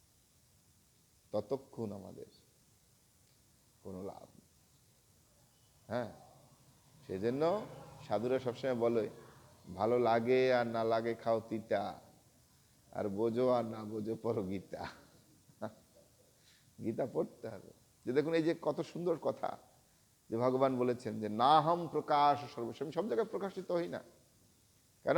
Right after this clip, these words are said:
আমি যোগ মায়ার দ্বারা আবৃত থাকি, যোগ, যোগ মায়া সমাবৃত,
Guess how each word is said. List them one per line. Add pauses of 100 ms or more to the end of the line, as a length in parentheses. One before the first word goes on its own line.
(680)
আমি
যোগ
মায়ার
দ্বারা
আবৃত
থাকি,
যোগ, (640)
যোগ
মায়া
সমাবৃত,